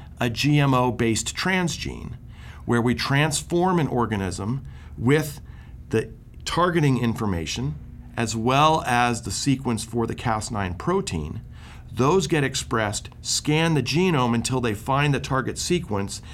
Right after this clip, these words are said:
and then make random mutations around that target sequence. Scientists then go in and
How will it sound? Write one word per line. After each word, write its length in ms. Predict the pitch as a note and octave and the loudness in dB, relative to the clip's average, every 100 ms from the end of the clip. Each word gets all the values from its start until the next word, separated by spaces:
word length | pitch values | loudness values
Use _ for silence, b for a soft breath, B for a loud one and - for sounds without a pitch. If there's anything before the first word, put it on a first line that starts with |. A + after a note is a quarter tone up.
| B B - | B B 0
and 180 | C3+ | 2
then 240 | C3+ C3+ C3+ | 4 4 4
make 300 | C3+ C#3 C3 | 4 2 2
random 420 | B2+ C3 B2+ B2 | 0 2 0 2
mutations 580 | A#2 A2+ A#2+ A2 G2+ G2 | 2 2 0 0 -2 -2
around 300 | G#2 G2+ G2 | 0 0 0
that 160 | F2 | -4
target 340 | - G2 F2+ - | -4 -4 -4 -6
sequence. 640 | - F#2+ - - - - B B B | -6 -6 -8 -12 -12 -14 B B B
Scientists 600 | - C3+ F3+ A3+ C3+ A2 | 0 2 4 4 4 2
then 220 | B2+ A#2 | 2 2
go 280 | A2 A2 G#2+ | 2 2 4
in 400 | C#3 C3 G#2 G#2+ B B B | 4 2 2 -2 B B B
and 320 | A#2+ A#2+ A2 | 0 2 0